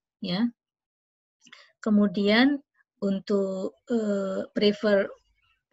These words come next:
untuk step satu juga ini adalah low dose I C S. Jika ini untuk kontrolernya, jika sudah menggunakan Saba, ya, atau daily low dose I C S.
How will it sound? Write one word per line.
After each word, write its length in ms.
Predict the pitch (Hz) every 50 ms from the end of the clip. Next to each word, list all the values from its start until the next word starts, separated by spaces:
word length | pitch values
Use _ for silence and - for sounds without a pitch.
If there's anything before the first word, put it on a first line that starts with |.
| _ -
untuk 240 | 226 202 196 214 214
step 320 | - - - 214 214 -
satu 640 | - 220 196 190 - - - 247 277 302 - - _
juga 320 | - - - 196 180 208 202
ini 320 | - 214 202 202 233 254
adalah 320 | 233 202 196 190 202 202
low 160 | 202 196 190 185
dose 240 | 185 190 185 -
I 160 | 226 226 196 196
C 240 | - - 202 -
S. 480 | - 214 233 277 269 - - - - _ _ - - - _ _ _ _ _ _
Jika 960 | - - - 202 185 175 _ _ _ _ - - - 220 220 226 233 247 254 - - -
ini 160 | 208 208 214
untuk 160 | 202 220 214
kontrolernya, 880 | - 196 202 196 - 202 190 190 190 180 180 185 190 208 240 285 302 294
jika 560 | - - 202 180 _ - 233 226 240 262 269 - _ _ _ _ _ _ _ _ _ _ _ _ _ _ _
sudah 320 | - - - 185 180 208 208
menggunakan 560 | 208 196 185 190 180 180 175 180 185 185 175
Saba, 560 | - 190 175 170 165 175 165 165 180 - _ - 190
ya, 240 | 175 175 185 214 269 - - 220
atau 480 | 185 175 180 240 233 226 208 208 - - -
daily 400 | 214 196 190 190 202 233 233 208
low 160 | 190 185 180
dose 240 | 170 190 196 - -
I 160 | 175 165 165
C 240 | - - - - 165
S. 320 | 156 160 - - - -